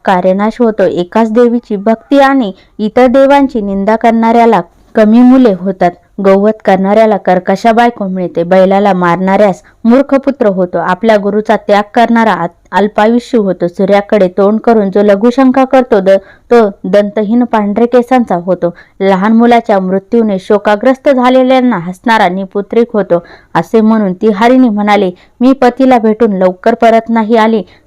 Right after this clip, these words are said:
तर मला ही सर्व पापे लागो." शिकारी तिला म्हणाला, "ठीक आहे, तू फार ज्ञानी दिसतेस, घरी जाऊन लवकर परत ये."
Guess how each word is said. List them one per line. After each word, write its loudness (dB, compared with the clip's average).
तर 2
मला 2
ही -2
सर्व 2
पापे -4
लागो." -8
शिकारी -2
तिला -2
म्हणाला, -2
"ठीक -2
आहे, -2
तू -6
फार 0
ज्ञानी -4
दिसतेस, -4
घरी 0
जाऊन 0
लवकर -2
परत -4
ये." -8